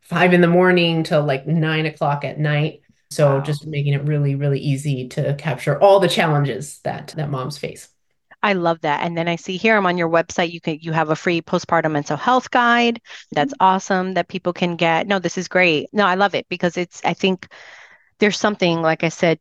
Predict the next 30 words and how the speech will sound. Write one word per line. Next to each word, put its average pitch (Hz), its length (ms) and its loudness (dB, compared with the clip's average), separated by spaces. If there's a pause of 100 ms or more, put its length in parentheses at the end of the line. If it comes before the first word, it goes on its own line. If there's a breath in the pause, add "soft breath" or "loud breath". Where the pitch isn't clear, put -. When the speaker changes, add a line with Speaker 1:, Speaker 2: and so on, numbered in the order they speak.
(100)
Speaker 2:
to 196 280 0
it, - 160 -2
to - 120 -6
where 156 340 2
if - 100 -4
a 160 60 2
mom's 160 400 0
in 151 100 -4
need 156 220 -4
and 151 140 0
you 147 100 -6
can 156 160 -6
automatically 151 640 0
see 165 240 -2
and 156 100 0
say, 147 140 4
"Okay, 143 260 0
well, 143 140 2
let 143 160 0
me 147 520 -2
connect 170 300 0
you 165 80 -2
with 143 120 -6
a 151 60 -2
coach. - 500 -2
Let 147 180 0
me 147 80 -2
connect 147 400 -2
you 147 100 -6
with," 143 400 0